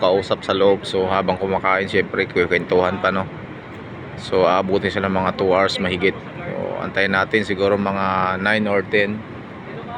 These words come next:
Ah, matatapos na yun, no? So,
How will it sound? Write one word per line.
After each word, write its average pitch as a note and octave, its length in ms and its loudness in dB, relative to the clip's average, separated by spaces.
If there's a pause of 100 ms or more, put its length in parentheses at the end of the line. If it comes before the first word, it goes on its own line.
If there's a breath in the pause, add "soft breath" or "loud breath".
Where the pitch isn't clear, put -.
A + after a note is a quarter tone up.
(420)
Ah, F#2+ 240 -2
matatapos F#2+ 640 0
na G#2 80 2
yun, G2+ 160 4
no? G#2 80 -2 (480)
So, - 160 -8